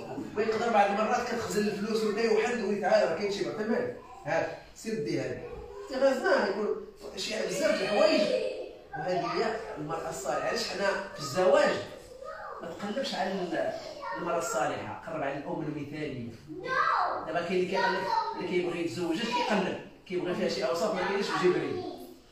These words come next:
وشي جمال ما كاينش في الملائكه. هادشي اللي عنده هو، ما كيسولش على الاصل. هذاك الشيء اللي كيفوتها في يومين ثلاث ايام ديال العالم.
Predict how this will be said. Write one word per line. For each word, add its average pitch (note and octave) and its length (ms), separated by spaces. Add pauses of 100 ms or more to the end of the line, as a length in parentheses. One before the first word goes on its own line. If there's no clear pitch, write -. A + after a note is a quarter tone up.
(160)
وشي F3 200
جمال F3 420
ما F3+ 100
كاينش G#3 260
في - 100
الملائكه. G3 800 (220)
هادشي E3+ 220
اللي C4 120
عنده A3 240
هو، - 280 (240)
ما - 100
كيسولش B3+ 360
على A#3 120
الاصل. - 420 (600)
هذاك - 140
الشيء C4+ 140
اللي B3 140
كيفوتها A#3+ 380
في B3 80
يومين A3+ 200
ثلاث F#3 200
ايام D#3 220
ديال F4 180
العالم. - 420